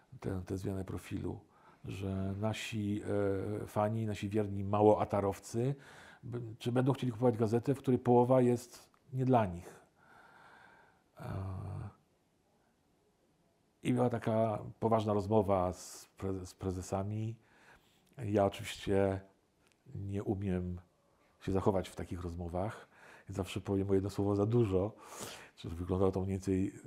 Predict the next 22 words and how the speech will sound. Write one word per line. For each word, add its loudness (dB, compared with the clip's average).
w -20
ten -4
sposób, -4
że: -4
„Chcecie -2
taką 0
robić -2
gazetę, -2
to -4
róbcie, -4
ale 0
beze 2
mnie”. -10
No -6
to -4
prezes -6
powiedział: -14
„Okej”. -8
<laughs> -2
I 0
tyle 12
było 10